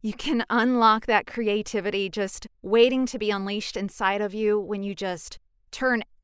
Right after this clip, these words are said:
everything away, say, "No, not today," and just deal with it later. It's magic. I'm telling you, it is magic. And when you do start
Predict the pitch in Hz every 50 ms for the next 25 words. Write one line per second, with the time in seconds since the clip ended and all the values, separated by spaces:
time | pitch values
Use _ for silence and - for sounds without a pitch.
0 | _ _ - 220 285 294 294 339 339 339 - - 370 359 349 302 254 214 175 165
1 | 175 190 220 - - - - - - - - 285 233 190 208 190 233 202 220 233
2 | 254 320 359 - - - - - _ - 180 220 226 254 - - - 370 285 311
3 | 285 262 262 254 247 262 254 - _ _ _ - 220 226 220 214 214 208 - 208
4 | 196 190 - - - - - 190 190 190 185 190 - 190 175 110 95 185 185 170
5 | 165 165 160 - - 185 - _ _ _ _ _ _ - 247 320 - 403 381 339
6 | 330 359 440 494 349 - - - - - - - - - 294 302 311 - - -
7 | - 285 302 311 302 302 294 277 262 - - 220 202 214 196 175 190 190 185 190
8 | 196 190 185 185 - - 170 170 - - - - - _ _ _ _ _ - 254
9 | 262 254 233 220 240 262 254 247 247 233 233 190 208 247 302 359 403 381 - -
10 | 311 277 247 226 -